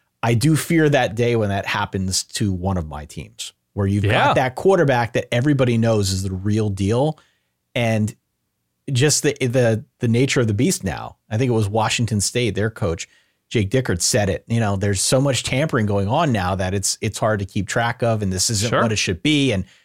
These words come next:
Speaker 1: you know, every coach is gonna, gonna echo, I think, similar sentiment. But I do fear that day when that happens to me.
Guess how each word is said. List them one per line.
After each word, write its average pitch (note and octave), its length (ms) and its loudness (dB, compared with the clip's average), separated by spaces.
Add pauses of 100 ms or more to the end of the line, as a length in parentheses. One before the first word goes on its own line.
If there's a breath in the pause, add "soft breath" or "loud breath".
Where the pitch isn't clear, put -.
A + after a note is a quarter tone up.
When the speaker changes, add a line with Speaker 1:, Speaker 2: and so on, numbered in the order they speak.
(320 soft breath)
Speaker 1:
you C3 80 2
know, A2 120 4
every A2+ 160 0
coach A2 260 0
is G#2+ 100 -2
gonna, F#2+ 360 -2 (120)
gonna F#2 200 -2
echo, F2+ 480 -2
I G2 80 -4
think, F#2 200 -4
similar F2+ 360 -2
sentiment. E2+ 560 -4
But - 320 -4 (280 soft breath)
I A#2 80 2
do C3 220 4
fear B2+ 380 0
that F#2+ 240 0
day F#2 180 -2
when E2+ 140 -4
that D#2+ 120 -6
happens D#2 420 -8
to - 60 -16
me. A#1 200 -16